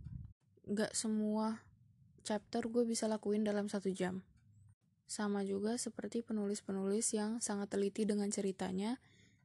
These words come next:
jadi satu chapter yang dia buat itu butuh waktu mungkin sampai berminggu-minggu atau berbulan-bulan. Sebenarnya masih banyak stigma-stigma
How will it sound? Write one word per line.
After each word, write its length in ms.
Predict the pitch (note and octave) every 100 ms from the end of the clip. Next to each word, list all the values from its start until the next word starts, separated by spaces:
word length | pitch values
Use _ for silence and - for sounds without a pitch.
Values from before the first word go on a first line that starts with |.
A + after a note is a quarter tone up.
| _
jadi 240 | G#3+ G3+
satu 560 | A#3 A3+ - G#3+ G#3 A3 - - - - _ _ _ _ _ _ _ _
chapter 560 | - G#3+ - - A3 G#3+
yang 240 | G#3 G#3
dia 240 | G#3 G#3
buat 240 | G3 G#3 G#3 -
itu 320 | G3+ A#3+ A#3
butuh 320 | A3 A3 A3
waktu 320 | G#3 G#3 -
mungkin 720 | A#3 G#3+ G3 G3 A3+ C4+ C#4+
sampai 320 | D4 G#3+ G#3 G3
berminggu-minggu 880 | G3+ G3 G3 F#3+ F#3+ F#3+ F#3 F#3+ - - - -
atau 180 | - - G3
berbulan-bulan. 880 | F#3+ F3+ F#3+ F#3 F#3 F#3+ F#3 F#3+ - - - _ _ _ _ _
Sebenarnya 480 | - G#3+ A3 B3+ C4+
masih 240 | B3 A#3+
banyak 400 | A3 G#3+ G#3+ A#3+
stigma-stigma 1200 | - A3+ - A3 G#3+ - G#3+ A3 G#3+ G#3 G3+ G#3